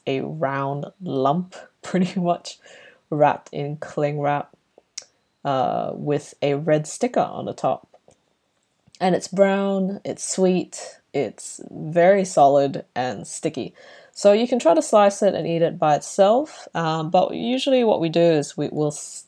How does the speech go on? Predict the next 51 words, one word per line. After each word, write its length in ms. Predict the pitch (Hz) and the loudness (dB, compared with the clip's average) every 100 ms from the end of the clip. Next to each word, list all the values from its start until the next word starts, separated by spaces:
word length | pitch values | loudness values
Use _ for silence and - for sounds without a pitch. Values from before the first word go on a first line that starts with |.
| _ | _
you 80 | - | -8
know, 140 | 147 120 | -6 -6
slice 500 | - - 165 165 - | -8 0 0 0 0
it 80 | |
up 160 | 151 - | 0 -2
into 140 | 139 | -6
pieces, 680 | 160 - 196 - 190 185 - _ _ _ _ _ _ | -8 -4 -4 0 0 -2 -10 _ _ _ _ _ _
and 160 | 156 151 | -4 0
then 180 | 151 147 | 0 0
we'll 160 | 147 | -2
dip 340 | 147 165 160 170 | -2 -4 -2 -4
it 160 | - | -4
in 180 | - 147 | -4 -6
a 80 | 135 | -6
kind 300 | - 143 139 | -2 -2 -2
of 180 | 139 - - | -6 -8 -4
egg 200 | 156 170 | -2 0
wash. 500 | 165 190 233 - - _ _ - _ _ - _ | 2 2 0 -10 -18 _ _ -20 _ _ -20 _
Um, 760 | 151 147 143 143 50 - - - - | -2 -2 0 -4 -4 -8 -12 -16 -6
or, 160 | 147 147 | 0 4
like, 280 | 143 143 | 4 4
you 60 | 156 | -4
know, 120 | 139 | -6
you, 320 | - - - - | -6 -10 -12 -12
if 180 | 156 - | -12 -10
you 80 | 147 | -10
take 240 | - 165 | -4 -4
an 120 | 147 | -2
egg, 420 | - 175 180 175 165 | 4 8 8 6 0
you, 160 | 147 | -6
you 160 | 131 147 | -6 -6
beat 240 | 160 147 | -4 -2
it 140 | 147 143 | 0 2
up 260 | 143 - | 2 0
and 120 | 151 | -8
you 100 | 147 | -8
just 300 | - 139 - - | -8 -10 -12 -12
dip 200 | 127 - | -8 -4
it 200 | - _ _ | -6 _ _
in 220 | 135 135 | -12 -4
that 300 | 123 131 - - | 0 0 -2 -2
egg, 340 | 131 143 - _ _ _ _ _ _ _ _ _ _ _ _ - | -2 -2 -8 _ _ _ _ _ _ _ _ _ _ _ _ -6
uh, 260 | 139 135 | -4 -4
mixture, 480 | 135 147 - - 170 | -4 -6 -6 0 2
and 220 | 165 160 | 2 2
then 120 | 160 160 | 0 0
you 120 | 156 | -2
just 360 | 156 151 - | -2 -6 -8
fry 280 | - 147 139 | 2 4 4
it 100 | - | 2
lightly. 520 | 139 131 - - 87 | -2 -4 -4 -8 -8